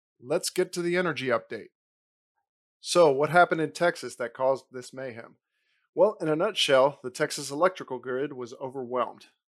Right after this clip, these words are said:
The peak demand during the winter storm was close to seventy gigawatts. But ercot, the grid operator, only had about forty gigawatts available, which is about half of the total capacity.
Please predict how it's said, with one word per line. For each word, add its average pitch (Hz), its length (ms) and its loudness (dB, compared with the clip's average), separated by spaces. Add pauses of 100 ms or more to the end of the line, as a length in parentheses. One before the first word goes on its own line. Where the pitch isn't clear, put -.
The 127 60 -18
peak 135 260 -10
demand 131 360 -2
during 127 200 -6
the 123 80 -10
winter 123 300 -10
storm 135 340 -8
was 131 140 -12
close 127 260 -10
to 117 60 -18
seventy 139 360 -8
gigawatts. 147 640 -10 (560)
But 127 120 2
ercot, 139 480 2 (140)
the 127 80 -12
grid 123 220 -2
operator, 123 640 0 (380)
only 170 220 0
had 170 120 4
about 165 300 2
forty 196 240 2
gigawatts 127 520 0
available, 117 600 -6
which 131 240 -20
is 113 80 -18
about 110 260 -4
half 143 380 -4
of 117 100 -18
the 123 80 -18
total 127 260 -12
capacity. 139 640 -6